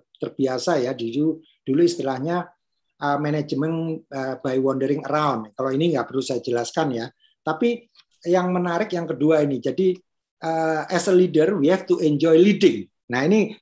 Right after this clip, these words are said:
seringkali ini kita lupa bahwa, eh, kita harus, eh, enjoy leading. Leading is not something, eh, memberikan komando,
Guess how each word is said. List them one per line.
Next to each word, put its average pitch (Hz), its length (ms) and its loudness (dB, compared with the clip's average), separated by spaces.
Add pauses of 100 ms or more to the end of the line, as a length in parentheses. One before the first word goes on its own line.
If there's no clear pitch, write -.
seringkali 185 960 0
ini 196 240 2
kita 190 280 0
lupa 175 400 2 (120)
bahwa, 139 680 0 (400)
eh, 139 440 -6 (280)
kita 175 560 0
harus, 156 440 0
eh, 151 360 -2
enjoy 170 280 4
leading. 151 440 0
Leading 233 480 -2
is 180 200 -4
not 240 200 -4
something, 170 480 -4
eh, 131 280 -12 (320)
memberikan 175 560 2
komando, 202 600 2